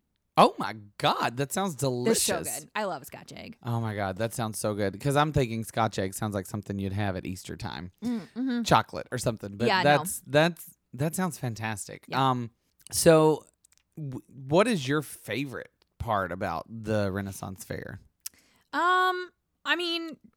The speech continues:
Speaker 2: food is a big part of it.
Speaker 1: Is it?
Speaker 2: Food is real good. Um, I also just love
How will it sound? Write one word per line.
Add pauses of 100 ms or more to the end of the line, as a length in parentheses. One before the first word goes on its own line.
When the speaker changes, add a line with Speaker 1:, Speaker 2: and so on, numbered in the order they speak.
(140)
Speaker 2:
food
is
a
big
part
of
it.
Speaker 1:
Is
it?
Speaker 2:
Food
is
real
good. (440)
Um, (340)
I
also
just
love